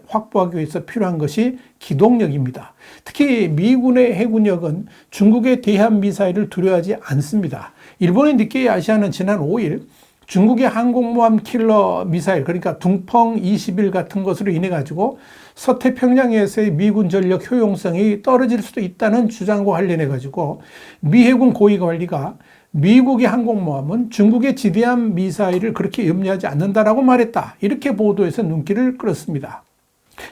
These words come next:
니케이에 따르면 칼빈스남 타격그룹 사령관인 카를로스 사르디엘로 해군 소장은 지난 일일 고도로 훈련된 우리 수병들은 이 복잡하고 경쟁이 치열한 지역에서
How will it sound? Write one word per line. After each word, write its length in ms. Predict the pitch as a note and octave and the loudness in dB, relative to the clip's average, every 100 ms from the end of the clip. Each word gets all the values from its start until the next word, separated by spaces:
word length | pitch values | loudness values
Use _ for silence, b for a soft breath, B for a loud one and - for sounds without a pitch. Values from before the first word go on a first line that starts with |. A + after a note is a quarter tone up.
| - | -4
니케이에 400 | E3 B3+ C#4 C4 | 2 4 2 2
따르면 560 | A3 G3 A#3 E3 G#3 - | 0 0 -2 -4 -6 -2
칼빈스남 680 | A3 B3+ B3+ A#3+ B3+ A#3 | 0 4 4 4 4 2
타격그룹 600 | A3 A#3 A3+ A3+ A3 A3+ | 0 0 0 0 -2 -2
사령관인 600 | - G3+ G3+ F#3+ F3 F3+ | 0 -2 -2 -2 -4 -4
카를로스 960 | - A3 A#3+ A#3 A3+ - A#3+ A#3 G3+ F3 | -2 -2 2 2 0 -2 0 2 2 0
사르디엘로 880 | D3+ A3+ A3 G#3 G3+ G3+ F#3+ E3+ - - | -2 0 0 0 2 2 2 -2 -4 0
해군 260 | A3 G#3+ | 2 2
소장은 460 | - G3+ F#3 F3 D3+ | 0 -2 -2 -2 -4
지난 300 | F3 G3 D#3+ | -2 -2 0
일일 400 | D#3+ A3 E3+ A3+ B B B B - | -2 -2 -2 -4 B B B B 0
고도로 460 | F3 A#3 C#4+ C4+ | 4 6 6 4
훈련된 600 | B3+ A#3 G#3 F3+ G#3 A3 | 4 4 2 0 0 0
우리 280 | G#3+ E3 G3 | 0 -2 -2
수병들은 720 | - A3 G#3 F3 G3+ F3+ F3+ | -2 0 0 0 -2 -4 -4
이 280 | E3 A#3 C4 | -2 0 0
복잡하고 840 | F3 - - G#3 - F#3 D#3+ G3 - | -2 -4 0 -2 0 -6 -2 -2 -2
경쟁이 500 | E3 E3+ G#3+ A3+ A3+ | -4 0 2 2 0
치열한 400 | - C4 B3 G#3+ | -2 0 0 0
지역에서 640 | F#3 D3 C3+ D#3 C3+ | -2 -2 -4 -6 -10